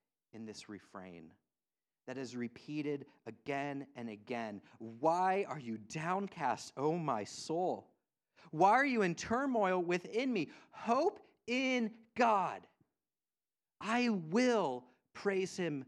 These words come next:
again. He is my salvation and my God." He tells himself three times,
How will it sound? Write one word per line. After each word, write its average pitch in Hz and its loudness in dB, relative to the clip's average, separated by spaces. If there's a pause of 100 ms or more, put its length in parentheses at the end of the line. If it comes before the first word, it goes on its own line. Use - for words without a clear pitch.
(220)
again. 117 -4 (380)
He 196 -4
is 208 2
my 160 -4
salvation 143 -4 (260)
and 139 -8
my 117 -10
God." 113 -4
He 220 -8
tells 220 -2
himself 127 -4 (280)
three 220 -2
times, 143 -6